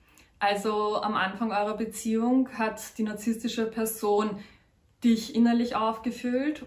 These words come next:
und du hast die narzisstische Person innerlich aufgefüllt. Und so habt ihr halt im Laufe der Zeit diese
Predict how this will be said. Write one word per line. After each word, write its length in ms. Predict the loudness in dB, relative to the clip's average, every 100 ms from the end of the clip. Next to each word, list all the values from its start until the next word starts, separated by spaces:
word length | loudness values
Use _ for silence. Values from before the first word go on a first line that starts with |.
| 2
und 280 | 4 4
du 380 | 2 4 4 2
hast 240 | 0 -2 2
die 60 |
narzisstische 600 | 2 2 -2 -2 -2 -2
Person 600 | -2 -2 0 2 2 0 -6 -10
innerlich 540 | 0 2 2 -2 -2
aufgefüllt. 720 | -2 -6 -8 -12 -8 -8 -8 -10 -20 -20 -20 _
Und 200 | 2 2
so 420 | 2 -2 2 2
habt 260 | 0 -4 -2
ihr 220 | 0 2
halt 400 | 2 0 -4 -14 -16 -2
im 140 | 0
Laufe 340 | 2 0 0
der 180 | 0 -2
Zeit 760 | -2 -2 0 2 0 -2 -8 -8
diese 540 | -8 0 4 4 2